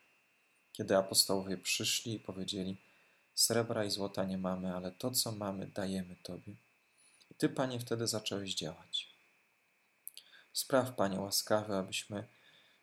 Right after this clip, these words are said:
pamiętali o dziełach Twoich w naszym życiu, abyśmy wyrażali Tobie wdzięczność za to, co Ty dla nas czyniłeś i czynisz nadal. Prosimy Cię, Panie, uzdrawiaj nas wtedy, kiedy brakuje nam wiary,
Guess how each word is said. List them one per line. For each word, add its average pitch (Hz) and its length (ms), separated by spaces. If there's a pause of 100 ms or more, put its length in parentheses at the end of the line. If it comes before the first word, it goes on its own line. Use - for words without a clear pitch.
pamiętali 113 600
o 110 80
dziełach 110 360
Twoich 90 400
w - 20
naszym 95 360
życiu, - 340 (880)
abyśmy 113 400
wyrażali 110 680
Tobie 104 300
wdzięczność 104 680
za 107 140
to, - 160
co - 180
Ty - 240
dla 104 180
nas 98 280
czyniłeś 95 720
i 117 60
czynisz 113 460
nadal. 92 280 (1120)
Prosimy 101 460
Cię, - 140
Panie, 98 340
uzdrawiaj 98 600
nas 85 240
wtedy, 104 380
kiedy 92 240
brakuje 101 460
nam 101 200
wiary, 87 300